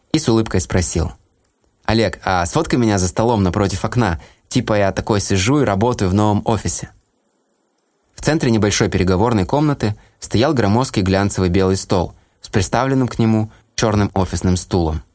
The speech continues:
Сочетание, конечно, было не очень, но я решил ничего не менять. Достал iPhone и сделал несколько снимков Феди, который пафосно развалился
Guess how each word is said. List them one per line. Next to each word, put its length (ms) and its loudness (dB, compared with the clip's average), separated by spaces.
Сочетание, 560 -2
конечно, 400 0
было 200 2
не 140 2
очень, 480 0
но 80 2
я 100 2
решил 260 0
ничего 300 2
не 140 4
менять. 400 0
Достал 360 0
iPhone 420 0
и 60 -4
сделал 300 2
несколько 400 0
снимков 380 0
Феди, 440 0
который 280 0
пафосно 460 0
развалился 640 0